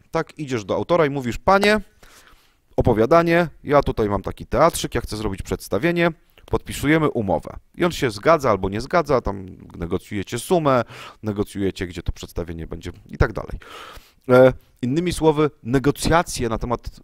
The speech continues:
wykorzystania tego utworu i podpisania licencji są z dołu. Znaczy, najp-, u ciebie najpierw powsta potrzeba jego wykorzystania, a dopiero potem zg-, zwracasz się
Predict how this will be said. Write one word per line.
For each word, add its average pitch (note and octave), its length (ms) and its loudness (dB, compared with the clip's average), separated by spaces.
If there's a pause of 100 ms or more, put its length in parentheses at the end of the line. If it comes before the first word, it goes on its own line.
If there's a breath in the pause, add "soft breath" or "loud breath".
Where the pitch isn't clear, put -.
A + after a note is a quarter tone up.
wykorzystania C3 720 -4
tego A#2 180 -4
utworu A#2+ 320 0
i G#2 40 -2
podpisania A#2+ 460 -6
licencji D3+ 360 -6
są C#3 160 -6
z B2 180 -8
dołu. A#2+ 300 4
Znaczy, F2+ 200 -6
najp-, C3+ 180 -6 (100)
u B2+ 80 -8
ciebie C3+ 200 -10
najpierw D#3 280 -6
powsta - 260 -8
potrzeba B2+ 500 -2
jego A2 180 -2
wykorzystania, C3 560 -4
a D#3 40 0
dopiero B2+ 300 -4
potem D#3 320 0
zg-, A#2 160 -8
zwracasz A#2+ 320 -8
się - 120 -8